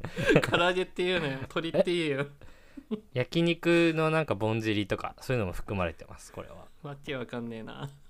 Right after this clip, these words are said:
Speaker 2: 鶏の、
Speaker 1: <laughs>
Speaker 2: 鶏の照り焼きとかも含まれてます。
Speaker 1: 広いな。なんでランキング二位でこんなガバガバなの？<laughs> わからんや。
Speaker 2: いや、あの、これを
Speaker 1: うん。
Speaker 2: 細かくし始めると、あの、
Speaker 1: うん。
Speaker 2: 全部入ってきちゃう、トップテンに。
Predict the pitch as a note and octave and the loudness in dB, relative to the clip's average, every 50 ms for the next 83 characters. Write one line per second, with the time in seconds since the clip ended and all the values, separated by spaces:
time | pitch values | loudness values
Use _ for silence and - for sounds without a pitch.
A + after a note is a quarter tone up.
0 | - - - B2+ A#2+ A2+ A2+ A#2 A2+ A2+ A2+ - F3+ - - A2 G#2 G#2+ G2+ G2+ | -4 0 2 4 4 4 4 4 2 2 0 -2 -4 -4 -2 -2 0 2 2 2
1 | G2+ - - A#2 A2+ A2+ G#2+ G#2 G#2+ G#2+ - - - A2+ - A2+ F#2+ F#2+ G2 - | 2 2 2 4 6 6 6 6 4 2 0 -2 -2 0 0 0 -2 -4 -8 -14
2 | - - - - - - G2+ F#2+ F#2 F#2+ - A#2+ A2 - - - C3+ F#3+ G3+ F3 | -14 -14 -12 -8 -4 -4 -2 -2 -2 -4 -4 -6 -8 -8 -6 -4 0 2 2 2
3 | D3+ C#3 C#3 C#3+ D3 C#3 B2+ A2+ A#2 C#3+ G3 B3+ B3+ A#3 G3 E3+ E3 D#3+ D#3+ D3+ | 2 2 2 0 0 -2 -4 -6 -6 -4 -2 -2 0 0 0 0 0 -2 -2 -4
4 | - E3 D#3 C#3+ C#3+ C3+ C#3 C#3+ C#3+ C3 B2 A#2 - - C3+ C3 B2+ C3 C#3+ C#3+ | -4 -4 -2 0 2 2 2 2 2 0 0 -2 0 0 0 2 2 4 6 6
5 | E3 C3+ C#3 C#3 C#3 C#3 C3 C3+ C3+ C3+ B2+ A2+ A#2 B2 - - - - - - | 6 6 6 6 4 4 4 2 2 0 0 -2 -2 -4 -6 -6 -8 -16 -18 -18
6 | - - - - - - - - - - G3 - C#3 - A3 A3 A#3+ A#3+ G#3 F#3+ | -18 -16 -16 -4 -2 2 4 6 8 8 8 8 8 8 8 8 8 6 6 8
7 | E3+ D#3 D#3+ - - A3+ - - - - - - - - - - - - - D#4+ | 6 6 4 4 2 0 0 0 -2 -10 -16 -18 -20 -20 -20 -20 -20 -16 -12 -8
8 | - - A#2+ A#2 A#2 - - A#2 A2+ A2+ A2+ A2 A2 A2 A2 - - - - - | 0 4 4 4 4 4 2 2 2 4 2 0 -2 -4 -8 -12 -16 -18 -18 -20
9 | - - - F#3+ G#3 G#3+ A3+ B3 B3+ B3 G3+ A2+ E3+ C#3+ C#3 C#3 - - - C#3+ | -16 -2 2 6 8 8 8 8 6 6 4 4 2 0 -2 -4 -6 -4 0 2
10 | D3 E3 F3 F3 G3+ F3+ D3+ D3 A#2+ - - A2+ A2 G#2+ A2+ A#2+ A#2+ A2+ G2+ F2 | 4 4 4 2 2 2 2 2 2 4 4 4 4 4 2 2 2 2 0 0
11 | - - G2+ G2 F#2+ F2 E2 - - - G#2 G2 F#2 F2+ F2+ C#3 B2 - - F3 | 0 0 0 2 2 0 -2 -4 -6 -2 -2 0 0 0 0 0 0 4 6 8
12 | G#3 F#3+ C3+ A2+ G2+ B2 A#2 G#2+ - - - - - - - F#2 F2+ F2+ - A2 | 8 8 6 4 4 4 4 4 2 -2 -6 -6 -4 -2 -2 -2 -2 0 -2 -2
13 | - - A2 G2+ - - G2+ F#2 F#2 F2+ E2 | -2 -2 -2 -2 0 0 0 0 0 -4 -8